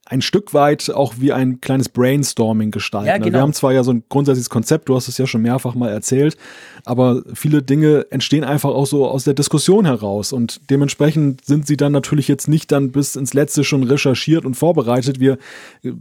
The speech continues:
Speaker 1: arbeiten da so ein bisschen mit unserem Apple-Wissen, was wir halt so über die Jahre angehäuft haben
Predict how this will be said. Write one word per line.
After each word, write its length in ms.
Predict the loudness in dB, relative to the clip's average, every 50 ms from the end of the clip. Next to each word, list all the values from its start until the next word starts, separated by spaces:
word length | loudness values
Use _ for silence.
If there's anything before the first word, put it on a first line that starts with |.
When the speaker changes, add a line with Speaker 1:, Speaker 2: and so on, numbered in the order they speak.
| -16 -14
Speaker 1:
arbeiten 400 | -8 -2 0 2 2 2 0 0
da 100 | 0 0
so 80 | 2 0
ein 60 | 0
bisschen 240 | 0 0 0 0 0
mit 100 | 0 0
unserem 360 | 0 0 2 2 2 2 0
Apple-Wissen, 640 | 0 -2 -2 0 2 2 2 4 2 2 0 0 0
was 200 | 0 0 0 0
wir 80 | 0 0
halt 160 | 0 0 0
so 80 | 0
über 80 | 0 2
die 80 | 2 2
Jahre 260 | 2 2 2 0 0
angehäuft 540 | 0 2 2 2 4 2 2 0 -2 -2 -2
haben 260 | -2 0 -2 -2